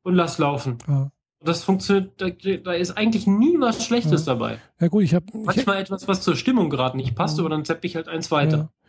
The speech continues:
Speaker 2: Ja, also bei mir ist jetzt so, weil ich jetzt in letzter Zeit viel Rockmusik gehört habe auf Spotify und wenig J-Pop oder J-Rock, äh, ist es eher so, dass, äh, jetzt eher Rockmusik bei mir da in der Liste drin ist.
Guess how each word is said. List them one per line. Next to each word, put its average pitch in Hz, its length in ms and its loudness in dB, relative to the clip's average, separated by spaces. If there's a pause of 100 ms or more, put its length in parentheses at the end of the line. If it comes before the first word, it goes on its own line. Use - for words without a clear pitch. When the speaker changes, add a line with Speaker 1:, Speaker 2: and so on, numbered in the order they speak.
(300)
Speaker 2:
Ja, 160 80 0
also 165 120 2
bei 165 160 2
mir 190 120 4
ist - 80 2
jetzt - 400 -4 (480)
so, 196 240 0
weil 185 120 4
ich 156 60 2
jetzt - 260 -2
in 170 400 -4
letzter 180 220 -2
Zeit 165 180 0
viel 202 180 0
Rockmusik 190 560 -2
gehört 196 280 2
habe 196 300 0 (420)
auf 185 160 -2
Spotify 190 400 0
und 175 180 2
wenig 170 340 4
J-Pop 175 380 0
oder 160 200 0
J-Rock, 208 520 0 (640)
äh, 180 320 4
ist - 580 -6
es 180 100 -2
eher 190 200 4
so, 190 180 0
dass, 180 360 0
äh, 170 320 2 (480)
jetzt 165 220 0
eher 180 160 4
Rockmusik 165 600 0
bei 151 100 2
mir 147 160 2
da 143 160 2
in 143 80 2
der 139 120 2
Liste 143 280 0
drin 139 220 0
ist. 127 280 -2